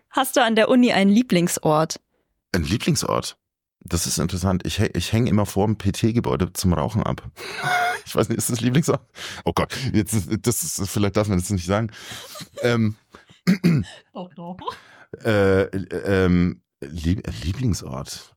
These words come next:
Speaker 2: Oh, das ist schwer. Das Büro von der Patricia.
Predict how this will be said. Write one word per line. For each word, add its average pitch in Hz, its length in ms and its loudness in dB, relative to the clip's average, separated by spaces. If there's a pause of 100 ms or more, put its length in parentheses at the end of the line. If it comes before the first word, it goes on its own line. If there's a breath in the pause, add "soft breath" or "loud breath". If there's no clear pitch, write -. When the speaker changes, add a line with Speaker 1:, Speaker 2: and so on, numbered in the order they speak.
Speaker 2:
Oh, - 160 -6
das 65 100 -12
ist - 60 -6
schwer. 64 340 -6 (1200 loud breath)
Das 135 160 0
Büro 147 320 4
von 180 160 2
der 151 60 4
Patricia. 110 640 -2